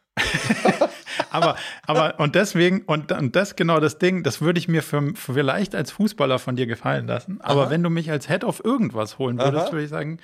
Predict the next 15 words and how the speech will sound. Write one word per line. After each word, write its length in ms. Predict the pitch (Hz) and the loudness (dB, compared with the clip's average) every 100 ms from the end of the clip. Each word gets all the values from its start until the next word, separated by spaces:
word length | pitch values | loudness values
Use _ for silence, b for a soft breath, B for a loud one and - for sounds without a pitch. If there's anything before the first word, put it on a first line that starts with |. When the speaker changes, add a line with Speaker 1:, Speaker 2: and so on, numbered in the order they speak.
| B | B
Speaker 1:
„Freddy, 320 | _ 170 127 113 | _ 0 0 -2
schau, 340 | - 113 104 B B B B B B B | 0 0 -2 B B B B B B B
das 220 | 131 139 | -6 -4
ist 160 | 185 165 | -4 -2
eine 120 | 143 | -4
ziemlich 320 | - 185 175 - | 0 0 0 0
banale 380 | 151 151 151 | 0 2 0
Analogie, 720 | 147 143 135 131 123 143 104 - - | 0 0 0 0 -2 -4 -6 -8 -2
weil 280 | 135 123 | -2 -2
Speaker 2:
Aha. 160 | 139 170 B - | -6 -16 B -6
Speaker 1:
was 200 | 147 - | -6 -2
du 120 | 180 | -2
hier 220 | 143 147 | 0 0
sagst, 400 | 131 151 175 - | -2 -6 -8 -6
ist 260 | 160 151 | -6 -6